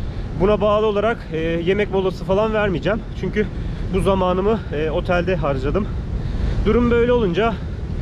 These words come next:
bir sorun yok yani. <clears throat> Keyfim yerinde. Her şey şu anda hala kontrol altında. E, umarım bugün hiçbir şey, e, önümüzü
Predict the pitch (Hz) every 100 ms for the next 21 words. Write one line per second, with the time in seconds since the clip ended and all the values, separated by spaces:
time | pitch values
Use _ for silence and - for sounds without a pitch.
0 | - - - - - - 185 226 240 240
1 | 233 202 175 165 180 175 - - - -
2 | - - - - - - 208 202 196 214
3 | 220 208 190 233 - - - - - -
4 | - 208 202 196 214 226 196 196 196 180
5 | 185 202 185 185 196 185 151 139 151 180
6 | 208 - - - - - - - - -
7 | - 160 170 180 214 233 214 220 180 208
8 | 214 208 - - - 202 185 170 196 202
9 | - - - - - - - - - 156
10 | 156 180 180 175 190